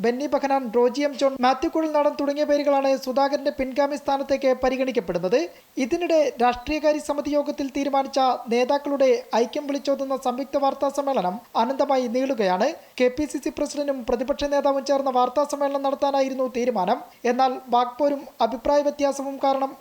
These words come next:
ഒരുമിച്ചിരിക്കുന്ന കാര്യത്തിൽ ഇരുവരും തമ്മിൽ ഇപ്പോഴും ധാരണയില്ല. പിന്നാലെ സുധാകരൻ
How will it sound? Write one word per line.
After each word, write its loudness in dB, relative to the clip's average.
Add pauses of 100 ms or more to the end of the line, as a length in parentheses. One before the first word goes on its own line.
(120)
ഒരുമിച്ചിരിക്കുന്ന -2
കാര്യത്തിൽ 0 (380)
ഇരുവരും 0
തമ്മിൽ 0 (220)
ഇപ്പോഴും 0 (120)
ധാരണയില്ല. 2 (560)
പിന്നാലെ 4 (140)
സുധാകരൻ 2